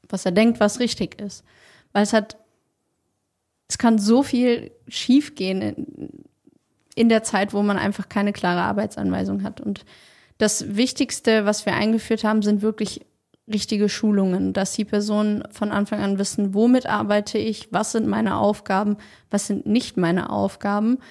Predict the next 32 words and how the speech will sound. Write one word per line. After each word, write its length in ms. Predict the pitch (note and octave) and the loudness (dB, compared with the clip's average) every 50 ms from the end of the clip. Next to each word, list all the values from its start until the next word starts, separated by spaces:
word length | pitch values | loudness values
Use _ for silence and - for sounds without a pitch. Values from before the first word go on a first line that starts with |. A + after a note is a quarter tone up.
| - - _ _ _ _ _ | -20 -20 _ _ _ _ _
und 400 | - G#3+ G#3+ G#3 G#3 G#3 - - | 0 2 4 4 2 0 -2 -4
wie 200 | - G3 F#3+ G#3 | -4 -2 -2 0
gehe 140 | G3 G#3+ G#3+ | 0 0 0
ich 120 | G#3 - | 0 0
mit 160 | - G#3 G3 - | 0 0 0 0
dem 140 | G3 G3 | 0 2
ganzen 400 | F3+ F3+ F#3+ G3 - - G3+ G3 | 2 2 2 0 0 0 0 0
Zeug 260 | F#3 - F#3+ F3+ F3+ - | 0 0 -2 -2 -2 -2
um, 240 | - - G3 F3+ | -4 -4 -2 0
mit 220 | F#3 F#3 F#3 - - | 0 -2 -2 -2 -2
wem 160 | G3+ G3+ G3 | 0 0 -2
spreche 380 | - - - G3 G3 F#3+ - G#3 | -4 -4 -4 -4 -2 -2 -4 -6
ich, 100 | G3 - | -6 -6
zu 180 | - - G3 | -6 -4 -2
wem, 480 | F#3 F#3 F#3 F#3+ E3 - - - - A3 - | 0 0 0 0 -2 -4 -6 -10 -10 -10 -6
zu 160 | - - G3 | -6 -2 0
welchem 320 | F#3 F#3 G3+ - A3 G3+ - | 0 0 0 0 -2 -2 -2
Thema 340 | - - F#3 F#3 F#3+ E3+ | -2 0 0 2 2 0
an, 220 | - - G#3 G3 G3+ | -2 -4 -6 -8 -8
et 160 | - G3+ - | -8 -8 -6
cetera. 400 | - F3+ E3+ - - G3+ F#3+ F#3+ | -6 -6 -6 -6 -8 -8 -4 -2
Und 160 | G3 F#3+ F#3 | -2 0 2
das 260 | G#3 G#3+ G#3 - - - - - _ - - _ _ _ _ _ _ _ _ | 2 2 2 0 -6 -12 -20 -20 _ -20 -20 _ _ _ _ _ _ _ _
war, 120 | - G#3 G#3 | 0 2 2
glaub 220 | G#3 - G#3+ G#3 | 4 4 2 2
ich, 120 | G#3 G#3+ G3 | 2 0 0
einer 200 | G3+ G#3 G#3 G3+ | 2 2 4 4
der 120 | G3+ G3+ | 2 2
größten 440 | G3+ - - A3 A3 G#3+ - - A3 | 0 0 2 2 2 0 0 0 0
Hebel 340 | G3+ G#3 G#3+ A3 G3+ G#3 G3+ | 2 4 2 2 2 0 -2
im, 280 | G3 F#3+ G3 F#3+ F#3 F#3+ | 0 0 -2 -2 -4 -6
zum 280 | - - G#3+ G3+ G3+ | -6 -4 -4 -4 -4